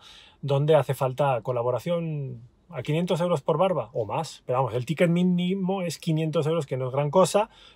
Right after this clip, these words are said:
Si metes quinientos euros te dan, creo que era un mil y algo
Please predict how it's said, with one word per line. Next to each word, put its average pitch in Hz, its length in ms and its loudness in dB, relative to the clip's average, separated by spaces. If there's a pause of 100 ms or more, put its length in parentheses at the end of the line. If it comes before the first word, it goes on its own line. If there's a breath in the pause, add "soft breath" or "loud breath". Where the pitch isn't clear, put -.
Si - 140 -8
metes 135 200 -2
quinientos 135 300 -2
euros 165 260 2
te 135 100 0
dan, 139 240 0
creo 139 180 -4
que 208 60 -6
era 139 120 -2
un 120 100 -6
mil 127 160 -6
y 113 100 -6
algo 120 380 -10